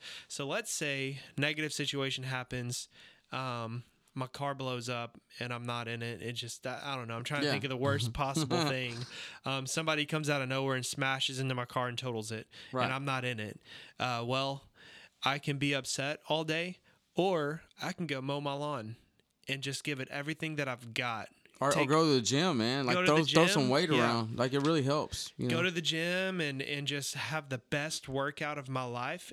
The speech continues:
Speaker 1: And yeah, I'm upset, but man, I'm gonna pump just a little bit harder now, you know, and just really, oh, they have punching bags? I'm gonna go do some punching bags.
Speaker 2: Yeah.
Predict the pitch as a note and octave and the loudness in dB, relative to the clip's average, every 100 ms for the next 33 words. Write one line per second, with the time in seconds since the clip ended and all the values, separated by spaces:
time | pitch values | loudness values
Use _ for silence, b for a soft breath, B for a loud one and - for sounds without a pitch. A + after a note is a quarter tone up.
0 | - D3 E3+ G3 E3 C#3+ - C3+ C3+ C3+ | -4 -2 0 0 0 -2 -2 -2 -2 -4
1 | B2 D3 C#3+ E3+ C#3+ - C#3+ C3 D3 C#3+ | -4 -2 -2 -2 -6 -4 -6 -4 -6 -4
2 | D3+ E3 E3+ D3 D3+ F#3+ C3+ A#2 G#2+ A2 | -4 -2 -4 -2 -2 -2 -4 -4 -6 -8
3 | B B B C#3 C3+ C3 D3 C3+ B2+ C3+ | B B B -6 -4 -2 -4 -4 -4 0
4 | D3 D#3+ D#3 D3 B B B D#3+ F#3 D#3 | 0 0 -2 -4 B B B -4 -2 -2
5 | C#3+ - C#3+ D3+ F3 F3+ F#3+ F#3+ - - | -4 -4 -2 -2 -4 -6 -6 -8 -10 -12
6 | b b b _ - - _ - F#3+ G#3 | b b b _ -10 -10 _ -8 -4 -4
7 | D3+ C#3 D3 D#3+ E3 D#3+ F#3 F3 C3+ A2+ | -2 -4 -2 -4 -4 -4 -4 -4 -6 -6
8 | A2+ B2+ B2 | -4 -2 -2